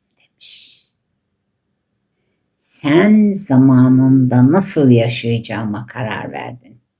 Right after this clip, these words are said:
Bırak da bundan sonra ben nasıl yaşayacağıma karar vereyim.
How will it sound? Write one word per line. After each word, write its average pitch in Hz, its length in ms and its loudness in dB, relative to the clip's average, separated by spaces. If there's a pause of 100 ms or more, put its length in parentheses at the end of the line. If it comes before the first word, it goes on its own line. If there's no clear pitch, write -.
(540)
Bırak 165 440 -4
da 123 160 -4
bundan 123 420 2
sonra 113 480 -8
ben 165 280 2
nasıl 131 280 -2
yaşayacağıma 127 960 -8
karar 127 480 -18
vereyim. - 400 -16